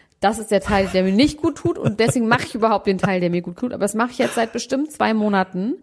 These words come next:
Naja, gut, sagen wir mal fünfmal die Woche. Und das, äh, habe ich inzwischen auch ein Bedürfnis nach. Das ist bei dir ja auch so mit Sport.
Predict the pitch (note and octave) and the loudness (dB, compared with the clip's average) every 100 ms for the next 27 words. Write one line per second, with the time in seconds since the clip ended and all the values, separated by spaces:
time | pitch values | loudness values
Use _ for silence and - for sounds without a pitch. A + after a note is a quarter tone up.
0 | - - - _ - B3 A#3 G#3 G#3 G#3+ | -14 -20 -20 _ 0 4 4 4 2 2
1 | G#3+ G#3 B3 A#3 G#3+ F#3+ F#3 E3 - C4+ | 2 2 0 0 0 0 0 -4 -2 -6
2 | - _ _ _ _ _ _ _ _ _ | -6 _ _ _ _ _ _ _ _ _
3 | _ - - - - _ G3 G3+ G3+ - | _ -20 -20 -20 -20 _ -2 0 0 -2
4 | - G3+ A3 G#3+ G#3 - F#3 E3+ - - | 0 4 4 4 2 -2 -8 -12 -14 -14
5 | - A#3+ C4 - A#3+ - C#4+ C#4+ - A#3+ | -4 0 2 0 -2 0 -2 0 0 0
6 | A3+ A3+ A3 F#3+ E3 E3 - F#3 G#3+ G3+ | 0 0 -2 -2 -4 -2 0 4 4 4
7 | F#3+ - D3+ C#3+ - - F3 - | 0 -2 -4 -4 -6 -8 -8 -10